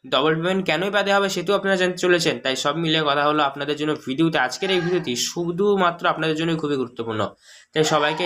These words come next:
রিকোয়েস্ট করবো, আজকের এই ভিডিওতে অবশ্যই আপনারা ধৈর্য ধরে সম্পূর্ণ দেখবেন। আজকের এই ভিডিওটি যদি আপনাদের ভালো লেগে থাকে, অবশ্যই আপনারা এই ভিডিওটি ভালো লাগলে লাইক করবেন এবং আমাদের এই চ্যানেলটিকে সাবস্ক্রাইব করবেন, পাশে থাকা বেল নোটিফিকেশনটিকে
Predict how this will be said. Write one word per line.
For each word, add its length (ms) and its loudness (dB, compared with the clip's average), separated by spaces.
রিকোয়েস্ট 400 -4
করবো, 180 0
আজকের 320 -6
এই 120 -2
ভিডিওতে 320 -4
অবশ্যই 380 -2
আপনারা 300 -2
ধৈর্য 180 -6
ধরে 120 0
সম্পূর্ণ 320 0
দেখবেন। 320 0
আজকের 340 -4
এই 140 0
ভিডিওটি 380 -2
যদি 220 0
আপনাদের 360 -4
ভালো 220 0
লেগে 200 0
থাকে, 160 -2
অবশ্যই 360 -2
আপনারা 320 -2
এই 120 -4
ভিডিওটি 300 -6
ভালো 240 0
লাগলে 220 0
লাইক 160 0
করবেন 280 0
এবং 140 0
আমাদের 300 -6
এই 100 -4
চ্যানেলটিকে 500 -2
সাবস্ক্রাইব 460 -4
করবেন, 340 -4
পাশে 280 -2
থাকা 240 2
বেল 200 0
নোটিফিকেশনটিকে 680 -4